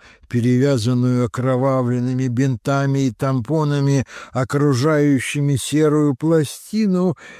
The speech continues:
в которой торчало несколько сломанных сверл. "Так, у тебя будет всего один шанс. Выбирай. Исцеление или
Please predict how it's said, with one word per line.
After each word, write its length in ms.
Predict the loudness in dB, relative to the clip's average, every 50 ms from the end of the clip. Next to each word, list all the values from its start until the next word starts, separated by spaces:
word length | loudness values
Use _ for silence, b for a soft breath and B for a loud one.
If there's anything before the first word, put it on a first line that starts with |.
| B B
в 100 | -20 -10
которой 600 | -4 -2 -2 -2 0 0 2 2 2 2 2 0 0
торчало 760 | -2 -4 -4 -4 -6 -6 -6 -4 -2 -2 0 0 -2 -2 -4 -6 B B B B
несколько 680 | -6 -4 -4 -4 -4 -6 -6 -6 -6 -6 -6 -6 -8 -8
сломанных 760 | -8 -6 -6 -4 -2 -2 -2 -2 -2 -2 0 -2 -2 -4 -6
сверл. 580 | -8 -6 -2 0 0 0 0 -2 -4 -6 -12 _ _ _ _ _ _ _ _ _ _ _ _ _ _ _ _ _ _ _ _ _ _ _ _ _ _ _ _ _
"Так, 500 | -10 -8 -8 -8 -10 -12 -16 -18 -18 _ _ _ _ _ _ _ _ _ _ _ _ _ _ _ _ _ _ _ _ _ _ B B B B B B B B B B B
у 120 | -6 -6
тебя 280 | -4 -4 -2 -2 0 0
будет 320 | 0 0 0 0 0 -2
всего 280 | -2 -2 -4 -2 -2 -2
один 200 | -2 -2 -2 -4
шанс. 540 | -4 -6 -8 -10 -10 -12 -14 -18 -18 -20 -20 _ _ _ _ _ _ _ _ _ _ _ _
Выбирай. 1000 | -14 -8 -4 -2 0 2 2 4 4 4 4 2 0 -2 -4 -8 -14 _ _ _ _ _ _ _ _ _ _ _ _ _ _ _ _ _ _ _ _ _ _ _ _
Исцеление 1300 | -2 0 0 0 -2 -6 -8 -8 -4 0 2 2 4 4 4 4 4 2 2 0 -2 -2 -4 -6 -8 -10 -16 _ _ _ _ _ _ _ _ _ _ -2
или 500 | 0 0 2 2 2 2 0 -2 -2 -6